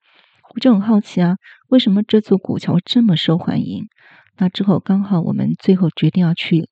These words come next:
黑山共和国，就顺便绕过去玩了几天。那波赫这个国家曾经在著名的旅游杂志《孤独星球》，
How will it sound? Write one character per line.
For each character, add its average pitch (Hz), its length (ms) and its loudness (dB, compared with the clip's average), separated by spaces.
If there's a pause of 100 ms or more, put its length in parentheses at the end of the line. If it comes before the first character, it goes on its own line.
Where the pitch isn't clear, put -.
黑 - 140 -4
山 170 240 -2
共 165 200 -2
和 - 240 -8
国， - 260 -12 (340)
就 175 140 2
顺 170 260 -4
便 165 220 -4
绕 170 160 0
过 - 120 -4
去 - 240 -8
玩 156 160 -4
了 156 120 -4
几 - 160 -16
天。 170 340 -10 (1000)
那 214 120 -2
波 233 240 2
赫 233 220 0
这 - 140 -2
个 185 100 0
国 - 220 -4
家 190 280 -2 (380)
曾 180 160 0
经 175 100 2
在 180 300 2
著 202 240 4
名 165 240 -2
的 170 140 2
旅 156 200 0
游 151 220 2
杂 156 260 -2
志 - 220 0 (120)
《孤 202 200 -2
独 - 160 0
星 - 240 0
球》， - 180 -6